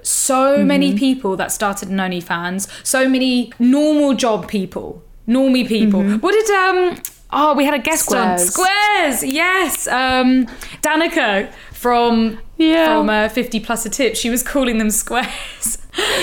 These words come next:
Speaker 2: The squares
Speaker 1: Yeah, the
Speaker 2: who made
Speaker 1: squares, the, the
Speaker 2: OnlyFans.
Speaker 1: nine-to-fivers. Um, well, it's actually nine-to-sixers now, isn't it? That's, that's,
Speaker 2: Jeez.
Speaker 1: yeah, that's the general,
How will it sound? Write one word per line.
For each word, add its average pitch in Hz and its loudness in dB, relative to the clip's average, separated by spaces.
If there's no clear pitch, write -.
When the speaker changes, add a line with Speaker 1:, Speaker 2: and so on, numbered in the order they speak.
Speaker 2:
The 285 2
squares 233 2
Speaker 1:
Yeah, 202 2
the 202 2
Speaker 2:
who 208 2
made 190 0
Speaker 1:
squares, 185 2
the, 180 0
the - 0
Speaker 2:
OnlyFans. 156 0
Speaker 1:
nine-to-fivers. 202 0
Um, 190 -2
well, 202 0
it's 196 -2
actually 233 -2
nine-to-sixers - -2
now, 117 -10
isn't 202 -8
it? 131 -10
That's, 196 -10
that's, - -10
Speaker 2:
Jeez. 165 -6
Speaker 1:
yeah, - -8
that's - -12
the 175 -14
general, 175 -12